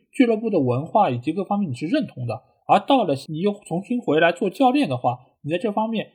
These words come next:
俱乐部给你的一些要求，或者说是对你提出的一些指标来说，你也会更好的接受。而且某种程度上，你的那些要求和俱乐部之间也会好商好量，而不会像有一些教练可能比较刚烈的，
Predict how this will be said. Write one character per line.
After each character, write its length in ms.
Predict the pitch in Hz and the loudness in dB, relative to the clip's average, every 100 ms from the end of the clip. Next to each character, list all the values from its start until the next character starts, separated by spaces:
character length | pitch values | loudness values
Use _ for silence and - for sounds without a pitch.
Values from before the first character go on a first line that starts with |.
| _ | _
俱 100 | 226 | 0
乐 80 | 196 | 2
部 140 | 196 | 0
给 160 | - 165 | -2 -2
你 100 | 156 | 0
的 80 | 143 | -2
一 60 | |
些 160 | 139 170 | -2 2
要 240 | 202 247 | 4 4
求， 260 | 254 127 120 | 2 -2 -2
或 160 | 165 | -2
者 60 | 147 | -2
说 100 | 160 | -2
是 160 | 160 151 | -6 -8
对 280 | - 180 | -4 -2
你 200 | 143 127 123 | -2 -4 -6
提 200 | - 135 | -6 -6
出 160 | 180 | -4
的 140 | 175 165 | -4 -2
一 160 | 139 | -4
些 360 | 135 160 156 160 _ _ _ | -4 0 0 -2 _ _ _
指 160 | 143 156 | -4 4
标 200 | 196 233 | 4 4
来 120 | 165 | 2
说， 180 | 147 151 | -2 -4
你 120 | 147 | -4
也 140 | 170 | -4
会 160 | 135 156 | -2 -2
更 200 | 311 240 | 0 -2
好 220 | - 110 | -4 -8
的 140 | 117 | -8
接 200 | 123 233 | -4 0
受。 240 | 269 - - _ | 0 0 -4 _
而 120 | 165 202 | 0 0
且 180 | 160 - | 0 -4
某 180 | 160 240 | 0 2
种 80 | 240 | 2
程 140 | 175 | 0
度 80 | 202 | -2
上， 240 | 202 156 | -2 -2
你 140 | 139 127 | -2 0
的 120 | 208 | 0
那 120 | 285 | 0
些 140 | 262 190 | -2 2
要 160 | 196 | 2
求 200 | 208 127 - _ | 2 -4 -6 _
和 220 | - 160 | -2 0
俱 160 | 170 208 | 0 -2
乐 80 | 196 | -2
部 100 | 196 | -4
之 120 | 196 | -4
间 200 | 202 175 | -4 -2
也 120 | 120 | -2
会 140 | 254 262 | 0 0
好 120 | 117 | 0
商 160 | 220 | -2
好 120 | 208 131 | -2 0
量， 180 | 160 | 0
而 160 | 117 151 | 2 0
不 100 | 160 | 0
会 160 | 196 170 | 0 0
像 220 | 202 160 | 0 -2
有 160 | 120 | -2
一 40 | 123 | -4
些 100 | 202 | -4
教 160 | 202 160 | 0 0
练 140 | 135 | 0
可 80 | 135 | -4
能 80 | 139 | -6
比 80 | |
较 80 | 120 | -4
刚 200 | 123 185 | 2 2
烈 140 | 208 | 2
的， 140 | 143 | -2